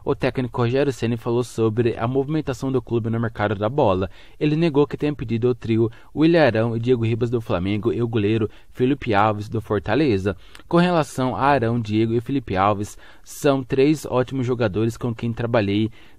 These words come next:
Tenho no mais alto conceito e também faria bem para qualquer equipe no Brasil, mas em momento algum foi, foi solicitado para a diretoria. "Eu sei o momento que o São Paulo atravessa, talvez a torcida não saiba o momento,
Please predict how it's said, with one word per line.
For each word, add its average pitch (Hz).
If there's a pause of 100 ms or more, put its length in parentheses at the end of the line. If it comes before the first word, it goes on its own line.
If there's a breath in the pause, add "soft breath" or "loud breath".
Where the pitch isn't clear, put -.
(140)
Tenho 139
no 135
mais 135
alto 123
conceito 120
e 127
também 127
faria 113 (320 loud breath)
bem 120
para 123
qualquer 127
equipe 123
no 120
Brasil, 120 (280 loud breath)
mas 139
em -
momento 151
algum 131
foi, 135
foi -
solicitado 123
para 110
a 113
diretoria. 110 (420 loud breath)
"Eu 175
sei 175
o 175
momento 143
que -
o -
São 131
Paulo 117
atravessa, 113
talvez 117
a -
torcida 117
não 120
saiba 101
o 113
momento, 113